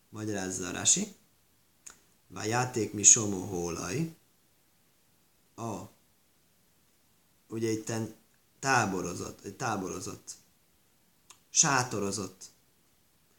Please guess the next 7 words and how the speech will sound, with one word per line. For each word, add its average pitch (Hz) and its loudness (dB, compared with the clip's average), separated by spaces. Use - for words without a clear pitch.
Később 135 8
írja, 127 2
hogy 135 -10
felverte 110 0
sátrát. - -2
Akkor 120 -6
hogy 117 -8